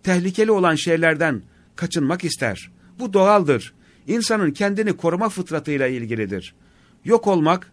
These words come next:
helak olmak istemez insan. Ama insanların çoğu tehlikenin ne olup olmadığı ve esas tehlikeye karşı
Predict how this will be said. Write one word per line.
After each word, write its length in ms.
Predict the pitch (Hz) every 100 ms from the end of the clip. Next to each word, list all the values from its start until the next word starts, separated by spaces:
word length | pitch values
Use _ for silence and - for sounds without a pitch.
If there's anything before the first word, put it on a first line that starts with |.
| -
helak 380 | 180 226 220
olmak 300 | 190 185 190
istemez 420 | 156 - 175 185 139
insan. 380 | 120 120 101 78 _ _ _ _ -
Ama 340 | 208 185 - _
insanların 580 | 185 185 185 180 160 143
çoğu 360 | 127 185 135 92 - _ _
tehlikenin 640 | 196 196 208 190 185 147
ne 80 | 147
olup 300 | 208 170 151 -
olmadığı 640 | 196 220 170 139 123 104 - _ _ _
ve 100 | 156
esas 460 | - 170 - 233 -
tehlikeye 600 | 185 180 165 170 160 151
karşı 420 | 143 120 127